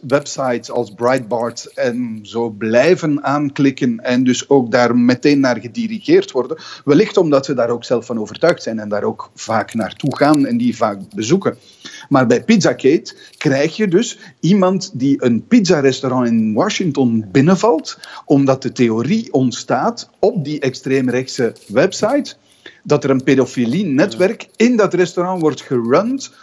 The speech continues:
door Hillary Clinton. Daar is een man met een pistool binnengevallen en die heeft daar schoten gelost, omdat hij ervan overtuigd was dat hij Hillary Clinton zou betrappen op dat pedofilie-netwerk.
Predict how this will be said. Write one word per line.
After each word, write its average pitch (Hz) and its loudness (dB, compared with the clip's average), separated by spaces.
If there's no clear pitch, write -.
door 165 0
Hillary 143 2
Clinton. 190 -4
Daar 151 0
is 160 2
een 127 0
man 196 0
met 165 0
een 131 -4
pistool 202 2
binnengevallen 165 0
en 143 0
die 135 0
heeft 139 2
daar 110 -6
schoten 196 -4
gelost, 147 0
omdat 156 0
hij 151 -4
ervan 127 0
overtuigd 170 -2
was 202 -4
dat 165 0
hij 175 -4
Hillary 143 2
Clinton 160 0
zou 131 4
betrappen 147 0
op 131 -2
dat 135 -4
pedofilie-netwerk. 113 -4